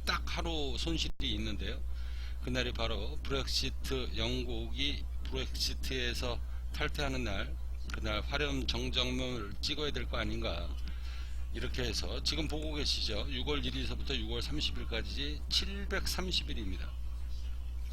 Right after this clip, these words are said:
자, 여기 삼만 육천 원, 요 날이 이제, 어, 유로연합이, 어, 브렉시트 터진 날이죠. 그리고 난 다음에 단 하루도 손실이 없습니다.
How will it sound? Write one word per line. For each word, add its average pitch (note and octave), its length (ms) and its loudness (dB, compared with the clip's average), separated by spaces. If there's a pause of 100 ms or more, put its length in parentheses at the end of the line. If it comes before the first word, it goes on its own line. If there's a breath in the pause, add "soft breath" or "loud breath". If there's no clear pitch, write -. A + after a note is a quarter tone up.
(800 loud breath)
자, A#2 220 0
여기 C#3 340 0
삼만 E3+ 400 2
육천 C#3+ 300 2
원, C3 120 2
요 D3+ 120 2
날이 F#3 380 4
이제, A2+ 440 2 (220)
어, G#2 720 0
유로연합이, B2 840 2 (180)
어, G2+ 420 -2 (720)
브렉시트 - 400 2
터진 C#3 420 2
날이죠. G#2 400 0 (200)
그리고 C3+ 240 0
난 B2+ 120 2
다음에 A#2+ 200 0
단 B2 260 0
하루도 C3+ 540 0
손실이 C#3+ 380 0
없습니다. G#2 440 -2